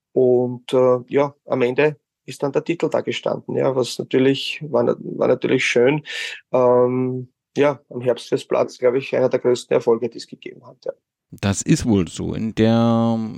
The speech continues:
Speaker 2: darauffolgenden Saison nach diesem Amateurstaatsmeistertitel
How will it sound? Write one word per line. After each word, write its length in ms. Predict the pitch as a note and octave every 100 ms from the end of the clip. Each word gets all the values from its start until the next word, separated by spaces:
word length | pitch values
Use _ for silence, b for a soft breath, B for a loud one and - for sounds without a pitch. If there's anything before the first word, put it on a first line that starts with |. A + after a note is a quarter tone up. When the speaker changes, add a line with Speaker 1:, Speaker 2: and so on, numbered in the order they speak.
| -
Speaker 2:
darauffolgenden 1400 | G2+ F#2 D3 - C#3 C3 C3+ C#3 C3+ C3+ C3 C3+ C3+ - -
Saison 560 | - G2+ F2 G#2 C#3+
nach 220 | G#2 G2 -
diesem 500 | G#2+ - G2 F#2+ F2+
Amateurstaatsmeistertitel 2000 | F#2+ F#2+ F2+ - C3 C#3 - - - - - C3+ - - G#2 G2+ - - A2+ A2